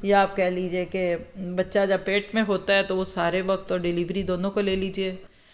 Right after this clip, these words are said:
फिर इसके बाद "वफ़िसालुहु फ़ी आमैन", फिर दूध छुड़ाना है दो सालों में। आपको याद होगा जिन दिनों में आप बच्चे को दूध पिलाती हैं, अपनी जान खिंचती है, एक जान में से एक जान और निकल रही है,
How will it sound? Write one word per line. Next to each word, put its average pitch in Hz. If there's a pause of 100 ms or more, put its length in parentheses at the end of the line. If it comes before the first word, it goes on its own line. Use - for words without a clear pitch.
(160)
फिर 247
इसके 294
बाद 311
"वफ़िसालुहु 233
फ़ी 202
आमैन", 180 (280)
फिर 220
दूध 214
छुड़ाना 190
है 202
दो 175
सालों 170
में। 214 (400)
आपको 175
याद 175
होगा 214
जिन 196
दिनों 190
में 196
आप 190
बच्चे 175
को 185
दूध 165
पिलाती 190
हैं, 233 (260)
अपनी 185
जान 180
खिंचती -
है, 240 (840)
एक 208
जान 180
में 196
से 202
एक 180
जान 180
और 185
निकल 196
रही 196
है, 226